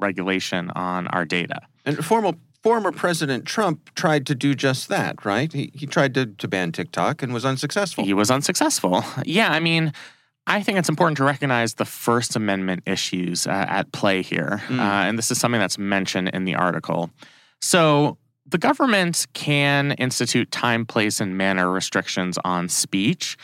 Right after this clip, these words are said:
Speaker 1: Uh, a ban on TikTok would be what we would refer to as a content-neutral restriction on speech. And courts don't look as disfavorably on content-neutral bans, so bans no matter what the speaker is saying. Um, courts don't look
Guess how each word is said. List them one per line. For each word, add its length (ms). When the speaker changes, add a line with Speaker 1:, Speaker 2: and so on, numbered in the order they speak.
Speaker 1:
Uh, 520
a 60
ban 340
on 160
TikTok 560
would 180
be 300
what 220
we 100
would 240
refer 300
to 160
as 100
a 80
content-neutral 1300
restriction 500
on 160
speech. 600
And 560
courts 320
don't 200
look 160
as 380
disfavorably 960
on 260
content-neutral 840
bans, 460
so 200
bans 500
no 100
matter 200
what 220
the 60
speaker 420
is 100
saying. 520
Um, 240
courts 320
don't 140
look 160